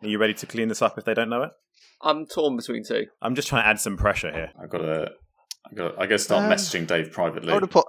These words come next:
Speaker 4: I'd have put all money on Paulo Ferreira, to be honest. <laughs>
Speaker 2: Chelsea were just burning their way through fullbacks at this
Speaker 1: Hmm.
Speaker 2: point.
Speaker 3: I, let's go for Boularouz.
Speaker 1: No, not on the, not on the bench.
Speaker 2: Potentially my favourite ever Chelsea player.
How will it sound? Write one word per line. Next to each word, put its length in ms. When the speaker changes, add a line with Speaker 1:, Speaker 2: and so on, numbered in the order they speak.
Speaker 4:
I'd 120
have 100
put 120
all 200
money 260
on 220
Paulo 300
Ferreira, 420
to 160
be 80
honest. 500
<laughs> 0
Speaker 2:
Chelsea 460
were 120
just 240
burning 420
their 140
way 220
through 240
fullbacks 600
at 140
this 160
Speaker 1:
Hmm. 140
Speaker 2:
point. 220
Speaker 3:
I, 100
let's 240
go 140
for 100
Boularouz. 800
Speaker 1:
No, 200
not 260
on 100
the, 100
not 140
on 80
the 60
bench. 320
Speaker 2:
Potentially 520
my 180
favourite 460
ever 220
Chelsea 560
player. 380